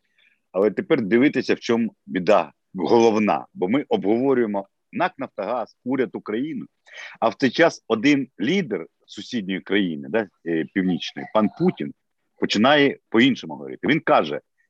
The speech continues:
"А навіщо я буду розмовляти з президентом України?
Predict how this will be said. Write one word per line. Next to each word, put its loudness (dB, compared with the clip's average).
"А 2
навіщо 4
я 6
буду -2
розмовляти -4
з -20
президентом -2
України? 0